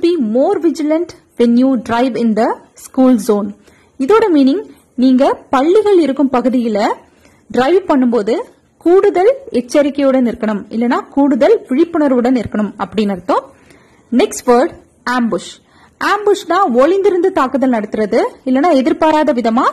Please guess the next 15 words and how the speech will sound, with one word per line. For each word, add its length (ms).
தாக்குதல் 420
நடத்துறது. 420
இதுக்கு 280
ரெண்டு 240
sentence 400
பார்க்கலாம். 300
First 340
one, 120
the 80
robbers 480
ambushed 460
the 80
passerby. 580
இதோட 200
meaning 300